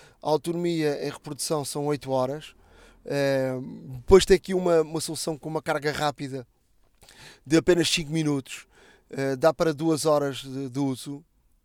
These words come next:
eh, quando, quando está completamente descarregado. Eh, é aqui um, um plus que, o, que os, que os Beats têm. Eh, um carregamento completo dos Beats dura mais ou menos quarenta e cinco, eh, minutos. Ehm,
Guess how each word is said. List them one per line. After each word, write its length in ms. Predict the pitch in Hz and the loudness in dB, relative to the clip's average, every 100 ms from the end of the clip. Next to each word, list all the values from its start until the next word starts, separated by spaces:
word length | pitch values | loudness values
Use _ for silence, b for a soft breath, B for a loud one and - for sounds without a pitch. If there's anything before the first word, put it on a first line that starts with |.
| - | -14
eh, 460 | 135 131 127 127 123 120 120 _ | -8 -6 -6 -8 -10 -14 -18 _
quando, 240 | - 139 127 | -8 -8 -6
quando 180 | 143 120 | -8 -8
está 260 | - 147 | -4 -4
completamente 500 | - 139 139 131 135 | -4 -8 -8 -8 -8
descarregado. 580 | - 151 117 131 127 127 _ b b b b b b - | -8 -12 -10 -8 -8 -10 _ b b b b b b -12
Eh, 420 | 127 123 127 143 | -8 -8 -8 -10
é 20 | |
aqui 200 | 117 135 | -12 -10
um, 480 | 127 127 123 120 113 _ _ _ _ _ | -8 -8 -10 -14 -18 _ _ _ _ _
um 100 | 131 | -18
plus 440 | 117 127 131 127 - | -12 -8 -6 -8 -12
que, 180 | - 131 | -14 -14
o, 100 | 120 | -14
que 80 | - | -14
os, 140 | 127 113 | -14 -14
que 180 | - | -18
os 100 | 123 | -16
Beats 300 | 113 127 - | -12 -12 -10
têm. 340 | - 127 131 151 B B B B | -8 -6 -8 -12 B B B B
Eh, 420 | - 131 131 127 131 | -10 -6 -4 -4 -6
um 160 | 160 151 | -4 -4
carregamento 600 | - 160 127 156 160 - | -4 -4 0 0 0 -2
completo 520 | 151 143 143 147 - | -4 -4 -4 -4 -4
dos 80 | 127 | -12
Beats 460 | 117 143 - - 165 | -6 -6 -6 -8 -8
dura 220 | 139 139 | -8 -6
mais 180 | 135 127 | -6 -6
ou 60 | |
menos 160 | 131 123 | -8 -8
quarenta 320 | 135 131 120 | -6 -6 -8
e 20 | |
cinco, 500 | - 131 123 127 123 B B B B - | -10 -10 -10 -12 -12 B B B B -16
eh, 320 | 127 123 120 | -10 -8 -8
minutos. 720 | 123 131 143 139 139 170 - - B B B B - | -6 -4 -2 -2 -2 -6 -10 -18 B B B B 0
Ehm, 580 | 156 151 156 156 156 | 4 6 4 -2 -10